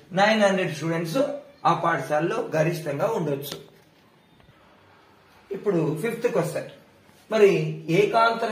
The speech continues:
కోణాల జతలు సమానమైతే ఆ రేఖలు. మరి ఏకాంతర కోణాలంటే మీకు already తెలుసు, రెండు రేఖలు ఇలా ఉన్నప్పుడు ఈ రేఖలు, ఇది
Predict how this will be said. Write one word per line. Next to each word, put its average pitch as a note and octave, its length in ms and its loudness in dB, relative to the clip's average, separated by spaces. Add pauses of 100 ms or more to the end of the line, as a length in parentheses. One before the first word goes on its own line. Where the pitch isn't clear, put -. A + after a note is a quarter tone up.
(120)
కోణాల D#3+ 480 2 (480)
జతలు A3+ 360 0 (100)
సమానమైతే E3 800 0 (640)
ఆ - 20 10 (140)
రేఖలు. C#3+ 440 0 (840)
మరి A3 140 2 (200)
ఏకాంతర A3+ 460 2 (100)
కోణాలంటే G#3 480 4 (100)
మీకు G3+ 240 0
already F#3+ 340 2
తెలుసు, F3+ 220 -4 (140)
రెండు F#3+ 160 -2 (100)
రేఖలు F#3 400 0 (640)
ఇలా F3 240 4
ఉన్నప్పుడు D#3+ 400 -2 (720)
ఈ - 20 -4 (140)
రేఖలు, G#3 440 0 (440)
ఇది F#3 200 2